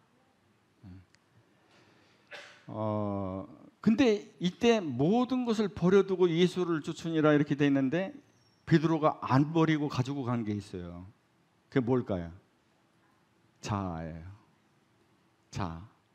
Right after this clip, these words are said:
그 세 군데서 나옵니다. 첫 번째 하나는 뭐냐면, 아,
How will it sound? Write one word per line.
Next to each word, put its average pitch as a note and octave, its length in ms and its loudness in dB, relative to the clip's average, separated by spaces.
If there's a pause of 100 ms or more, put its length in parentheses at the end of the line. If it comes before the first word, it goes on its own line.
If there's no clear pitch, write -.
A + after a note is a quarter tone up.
(800)
그 - 100 -6
세 G#3 440 4
군데서 D3+ 500 -2
나옵니다. F2 460 -6 (1080)
첫 F3 160 -6
번째 D#3+ 160 -2
하나는 D3 280 6
뭐냐면, C3+ 380 2 (1040)
아, G2+ 560 -2